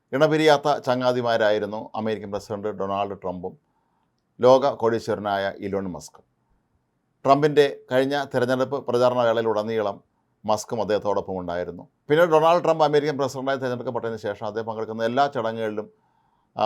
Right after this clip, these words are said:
ഒരു നിഴൽ പോലെ മസ്ക് കൂടെ ഉണ്ടായിരുന്നു. മാത്രമല്ല, അമേരിക്കൻ സർക്കാരിൻ്റെ പ്രവർത്തനങ്ങൾ മെച്ചപ്പെടുത്തുന്നതിനായി ഡൊണാൾഡ് ട്രംപ് നിയോഗിച്ച ഡോജ് എന്ന, ആ, സമിതിയുടെ പ്രധാന ചുമതലക്കാരനും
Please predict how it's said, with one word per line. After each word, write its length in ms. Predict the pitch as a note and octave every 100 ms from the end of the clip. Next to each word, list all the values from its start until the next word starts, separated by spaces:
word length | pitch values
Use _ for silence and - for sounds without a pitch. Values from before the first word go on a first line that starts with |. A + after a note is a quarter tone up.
| A2+
ഒരു 100 | A#2
നിഴൽ 220 | A#2+ B2+ A#2+
പോലെ 260 | A#2 G#2+ G2+ - G2+
മസ്ക് 280 | F#2 - G#2+ -
കൂടെ 220 | F#2+ F#2+ F#2
ഉണ്ടായിരുന്നു. 380 | E2+ D2+ D2 - _ _ _ -
മാത്രമല്ല, 340 | D3 F3 F3 F3+ - D3+
അമേരിക്കൻ 300 | E3+ F3 E3
സർക്കാരിൻ്റെ 400 | D3 D3+ D3 D3+ D3+ C3+
പ്രവർത്തനങ്ങൾ 360 | C3+ C#3+ C#3+ C3+
മെച്ചപ്പെടുത്തുന്നതിനായി 640 | C3 B2 A#2 A#2 A#2 A#2
ഡൊണാൾഡ് 320 | A2+ B2 C3 A#2+
ട്രംപ് 240 | A#2 B2 A2+
നിയോഗിച്ച 380 | A2 A2+ A2 - A#2 - A#2
ഡോജ് 260 | A2 B2 A#2
എന്ന, 120 | A2 B2+ - _ _ _ _ _ - A2
ആ, 20 | A2 F#2+ - -
സമിതിയുടെ 560 | A#2+ C3 B2+ A#2 F2 - _ _ _ _ _ _ _ -
പ്രധാന 320 | G#2+ B2+ B2+ B2 A#2+
ചുമതലക്കാരനും 680 | G#2+ A#2+ A2+ G2+ F#2+ G2+